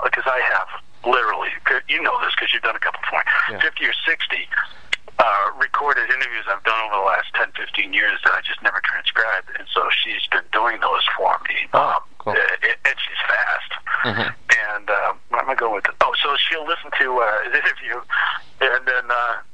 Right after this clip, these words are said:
Speaker 1: talk to her husband and say, "Hey, Sean knows such and such. This will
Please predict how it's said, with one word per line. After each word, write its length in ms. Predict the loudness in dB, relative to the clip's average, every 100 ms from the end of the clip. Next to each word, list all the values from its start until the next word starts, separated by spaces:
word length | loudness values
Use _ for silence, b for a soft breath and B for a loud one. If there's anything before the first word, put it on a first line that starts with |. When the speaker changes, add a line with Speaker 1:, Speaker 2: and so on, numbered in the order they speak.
| -2
Speaker 1:
talk 200 | 0 0
to 80 | 0
her 80 | 0
husband 200 | 0 -4
and 100 | -2
say, 160 | 0 2
"Hey, 240 | 2 0 -2 0
Sean 200 | 2 0
knows 220 | 0 -2 0
such 240 | 0 0 -2
and 100 | -4 0
such. 180 | 2 2 -2 -4 -2 0
This 120 | 2
will 140 | 0